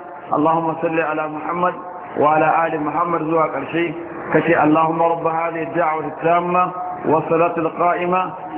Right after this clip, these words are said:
آت محمد الفضيلة والوسيلة، وابعثه مقاما محمودا الذي وعدته، إنك لا تخلف الميعاد." Sai bin Baz ya ce, isnadin "إنك لا تخلف الميعاد" isnadi ne hasan.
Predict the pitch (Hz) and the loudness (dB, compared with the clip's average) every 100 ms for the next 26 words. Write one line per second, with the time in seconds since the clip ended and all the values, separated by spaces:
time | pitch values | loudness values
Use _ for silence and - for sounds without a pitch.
0 | - 190 185 180 185 175 170 190 180 180 | 2 6 6 6 2 2 0 0 0 0
1 | 175 175 165 160 160 175 175 165 160 156 | 0 -2 0 2 2 2 2 2 2 -2
2 | 156 180 190 190 - - - 135 147 160 | -2 0 2 2 0 -4 -2 0 4 4
3 | 190 190 180 170 170 - 190 190 180 185 | 2 0 0 0 0 2 2 2 0 -2
4 | 175 - 165 185 196 180 180 170 170 185 | -4 -2 -2 0 2 2 0 2 2 2
5 | 170 147 156 - - 135 - - - - | 2 2 -2 -6 -2 -2 -2 -8 -10 -10
6 | - - - 160 170 170 165 156 160 160 | -10 -6 0 4 6 4 4 2 2 0
7 | 151 139 143 131 131 120 - - - - | 0 0 -2 -2 -4 -6 -8 -14 -14 -12
8 | - 185 170 165 180 170 170 160 175 170 | -2 2 4 4 4 2 0 0 -2 -4
9 | - - - - 151 - 175 190 180 170 | -8 -12 -12 -6 -6 0 2 2 2 -2
10 | 185 185 175 175 165 170 170 170 151 165 | -2 -2 0 2 2 0 -2 -2 0 0
11 | 156 156 156 180 180 170 147 180 - - | 0 0 0 -2 -4 -6 -6 -4 -6 -10
12 | - - - - - - 143 156 180 170 | -12 -10 -8 -8 -6 -2 2 4 6 6
13 | 160 156 151 156 117 | 4 2 2 0 -2